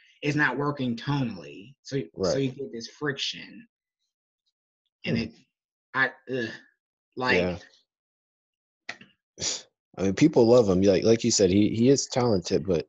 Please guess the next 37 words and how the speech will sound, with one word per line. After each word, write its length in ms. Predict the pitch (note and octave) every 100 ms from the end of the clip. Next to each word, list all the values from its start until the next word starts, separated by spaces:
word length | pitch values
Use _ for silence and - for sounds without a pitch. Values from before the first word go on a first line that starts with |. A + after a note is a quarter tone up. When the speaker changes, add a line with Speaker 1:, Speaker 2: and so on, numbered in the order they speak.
| _ _
Speaker 1:
<clears throat> 180 | _ - - - C#3 A#2
Speaker 2:
yeah, 320 | - F2+ E2
it 180 | E2 F#2
is 200 | G2 F#2+
a 40 | F#2
thing 280 | F#2+ F2
of, 100 | F2
like, 140 | E2 E2+
okay, 320 | F2+ - D2+
man, 200 | D#2 D#2+
maybe 440 | F2+ A2 G2+ F2 - _ _ _ _ _ _ _ -
maybe, 360 | F3+ G#2 F#2 G2+
maybe 160 | D3 A#2+
switch 300 | - - -
it 60 | -
up 80 | -
a 80 | -
little 180 | G1+ -
bit. 160 | - - _ _ _ _ _
Speaker 1:
Yeah, 360 | C4+ G4+ - - _
'cause 260 | F3+ F#3 D#3
we 140 | E3+
don't, 400 | F3+ G3+ G#3 G#3 - _ _ _ -
there's 160 | E3+
nothing 360 | F#3+ G#3+ A3+ F3+
wrong 380 | E3+ F#3 G3 E3+
with 200 | D#3 D3+
having, 440 | E3 E3 D#3 D3
you 140 | D3 C3+
know, 540 | C3 B2 A#2 A2+ - -
a 40 |
s-, 260 | B2+ - _ _ _ _ _ _ _ _ _
a 180 | B2+ C3+
genre 1120 | A#2 A#2 C3+ F3+ G3+ D#3 A2+ F#2+ F2 F#2 C3 - _ _
that 200 | A2+ A#2
you 80 | A#2
like, 540 | G#2 G2+ F#2+ G#2 A2+